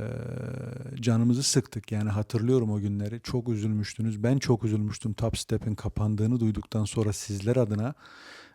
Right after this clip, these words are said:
E, ama, e, ilk önerdiğim firma My Funded Futures ve Elite Trader'dı. Elite Trader'ı hiç önermiyorum arkadaşlar. O zaman fiyat açısından çok güzeldi ama My Funded Futures, e,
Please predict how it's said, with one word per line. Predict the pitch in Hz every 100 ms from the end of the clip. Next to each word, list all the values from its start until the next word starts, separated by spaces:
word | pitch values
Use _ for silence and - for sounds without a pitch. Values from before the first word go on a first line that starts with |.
| -
E, |
ama, | 113 117 117 120 131 - - - _ -
e, | 117 110 107 107 117 - - - - 143
ilk | 156 139
önerdiğim | 127 117 110 110 110
firma | 117 107 107
My | 101 107
Funded | - 123 120 113
Futures | - 107 - 120 -
ve | 110 104 139 _ -
Elite | 131 120 -
Trader'dı. | 113 107 101 101 117 123
Elite | 120 135
Trader'ı | - 120 117 117
hiç | 117 127 120
önermiyorum | 110 104 101 101 101
arkadaşlar. | 104 98 101 98 - 120 110
O | 113
zaman | 110 110 110
fiyat | - 113 117
açısından | 110 - - 107 110
çok | 104 131 113
güzeldi | - 101 110 120
ama | 117 95 101
My | 120
Funded | - 113 107 101
Futures, | 107 104 - 135 - - - - - _ _ -
e, | 113 107 107